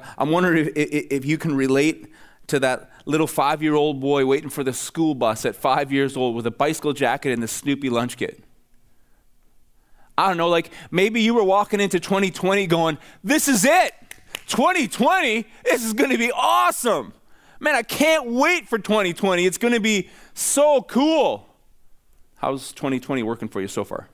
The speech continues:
Have you come to this conclusion, either consciously or subconsciously, that your destiny is defeat?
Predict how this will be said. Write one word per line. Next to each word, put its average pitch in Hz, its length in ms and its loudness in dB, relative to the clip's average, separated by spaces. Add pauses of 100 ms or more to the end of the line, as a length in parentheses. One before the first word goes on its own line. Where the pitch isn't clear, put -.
(2750)
Have 120 180 -6
you 123 80 -4
come 131 160 -4
to 135 80 -6
this 120 180 -6
conclusion, 131 840 -6
either 120 220 -6
consciously 120 560 -4
or 110 60 -2
subconsciously, 120 760 -4
that 110 140 -6
your 107 120 -2
destiny 104 480 -6
is 101 140 -8
defeat? 113 360 -12